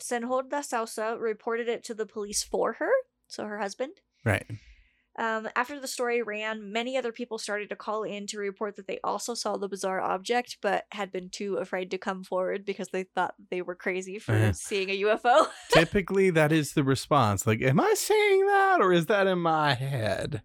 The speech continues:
Speaker 2: And somebody's like, "I saw that." And, well, it just happened last episode with, uh, the Hat Man.
Speaker 1: Uh-huh.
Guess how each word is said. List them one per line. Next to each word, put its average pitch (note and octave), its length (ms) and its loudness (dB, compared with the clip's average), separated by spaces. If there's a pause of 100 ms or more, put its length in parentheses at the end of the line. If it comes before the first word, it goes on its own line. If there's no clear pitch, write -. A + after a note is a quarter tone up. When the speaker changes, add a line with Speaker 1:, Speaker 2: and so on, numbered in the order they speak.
(320)
Speaker 2:
And C#3 80 2
somebody's D#3+ 240 4
like, C3+ 160 2
"I A4+ 120 4
saw F#4+ 300 4
that." G#4+ 340 2
And, C3+ 220 4 (140)
well, C3 180 4
it B2 60 2
just C3+ 180 0
happened B2 300 2
last B2 260 2
episode G#2 460 0
with, G2 280 0
uh, F#2+ 300 2 (840)
the G#2 100 0
Hat D#3+ 180 2
Man. G2 280 -2 (240)
Speaker 1:
Uh-huh. B3 180 -2